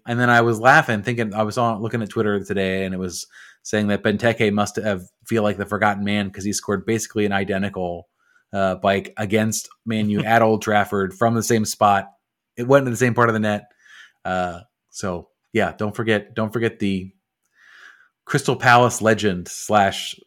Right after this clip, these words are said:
Speaker 1: wh-, he played Liverpool. Where else did he play? Was it
Speaker 2: Liverpool,
Speaker 1: just
Speaker 2: he's
Speaker 1: those
Speaker 2: played
Speaker 1: two
Speaker 2: Bi-,
Speaker 1: and
Speaker 2: uh,
Speaker 1: anyone?
Speaker 2: he's played a little bit in Belgium too. I think
Speaker 1: Aston
Speaker 2: he has
Speaker 1: Villa?
Speaker 2: Uh, I've, I'm trying to remember where. I have to go back and look at his, look at his stats. I know
Speaker 1: I
Speaker 2: he
Speaker 1: think
Speaker 2: played,
Speaker 1: Aston
Speaker 2: he's,
Speaker 1: Villa was the last place.
Speaker 2: he's, he's played in Belgium. I know that much. Um,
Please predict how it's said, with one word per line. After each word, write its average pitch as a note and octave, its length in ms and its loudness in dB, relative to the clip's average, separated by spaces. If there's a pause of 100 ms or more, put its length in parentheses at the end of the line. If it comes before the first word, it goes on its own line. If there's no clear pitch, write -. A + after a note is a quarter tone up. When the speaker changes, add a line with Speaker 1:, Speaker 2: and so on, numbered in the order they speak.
Speaker 1:
wh-, C#3 300 -10
he G#2 80 -10
played G#2 260 0
Liverpool. B2+ 520 2
Where C#3 100 2
else C3+ 120 0
did G2 100 -6
he F#2+ 60 -2
play? F2+ 400 -6 (640)
Was G2+ 100 -10
it - 20 -2
Speaker 2:
Liverpool, A2 120 -2
Speaker 1:
just C#3 100 4
Speaker 2:
he's A#2+ 60 2
Speaker 1:
those D3+ 120 4
Speaker 2:
played C#3 80 2
Speaker 1:
two E3 120 4
Speaker 2:
Bi-, E3 60 4
Speaker 1:
and D#3+ 120 0
Speaker 2:
uh, C#3+ 40 -4
Speaker 1:
anyone? D#3+ 400 0 (100)
Speaker 2:
he's C#3 160 -6
played F3+ 200 2
a C#3+ 40 0
little B2 180 2
bit A2+ 140 0
in F2+ 80 -8
Belgium F2+ 360 -6
too. F2 200 -8
I E2+ 40 -4
think F#2 120 -4
Speaker 1:
Aston A#2+ 200 2
Speaker 2:
he A2+ 60 2
has B2+ 80 2
Speaker 1:
Villa? D3 240 2 (880)
Speaker 2:
Uh, - 40 -8
I've, G#2+ 480 0
I'm A2 120 -6
trying B2+ 200 2
to A2+ 60 -4
remember G2 300 -4
where. F#2 340 -4
I G#2+ 40 -6
have A#2+ 120 -8
to - 60 -10
go B2+ 80 0
back A#2 180 0
and A2+ 100 -10
look G2+ 140 -10
at G2 80 -12
his, F#2+ 400 -12
look A2+ 140 -14
at F#2+ 60 -12
his F#2+ 140 -8
stats. F2+ 260 -6 (100)
I C3 60 -2
know D#3+ 100 4
Speaker 1:
I F#3+ 60 6
Speaker 2:
he E3+ 40 4
Speaker 1:
think D#3 120 2
Speaker 2:
played, D#3+ 100 6
Speaker 1:
Aston A2 160 2
Speaker 2:
he's, C3 80 0
Speaker 1:
Villa F#2+ 80 0
was F2 100 -4
the E2 60 -10
last D#2 200 -14
place. - 200 -20
Speaker 2:
he's, C3+ 260 -10 (180)
he's C3+ 140 -8
played G3 200 2
in B2+ 100 0
Belgium. F#2 420 -2
I F2+ 60 -10
know G2 160 -6
that F2 180 -6
much. - 340 -18
Um, E2 340 -12